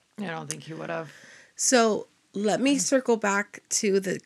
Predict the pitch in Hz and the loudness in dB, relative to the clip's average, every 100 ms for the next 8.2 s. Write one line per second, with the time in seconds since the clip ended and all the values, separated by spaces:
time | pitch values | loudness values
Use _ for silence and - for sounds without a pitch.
0 | - - 220 240 254 233 214 185 185 196 | -12 -6 0 2 2 2 0 0 0 0
1 | 196 202 196 202 220 214 233 233 - 190 | -2 -2 0 0 0 0 0 0 0 -4
2 | - _ _ 214 196 175 - - 196 196 | -4 _ _ -4 -4 -4 -8 -8 -4 0
3 | 196 190 185 175 - _ _ _ - 185 | 0 0 -4 -4 -10 _ _ _ -6 -6
4 | - 214 196 - 180 - - - 185 190 | -2 -4 -4 -8 -8 -8 -8 -8 -8 -8
5 | - - 202 202 - 262 262 220 190 185 | -10 -4 -4 -4 -2 0 0 -2 -4 -2
6 | 190 190 _ - - - 208 - 208 214 | -4 -8 _ -16 -14 -4 -4 -2 -4 -4
7 | - 190 185 170 190 202 - - 254 262 | -2 -2 -4 -4 -6 -6 -4 0 0 0
8 | 262 | -2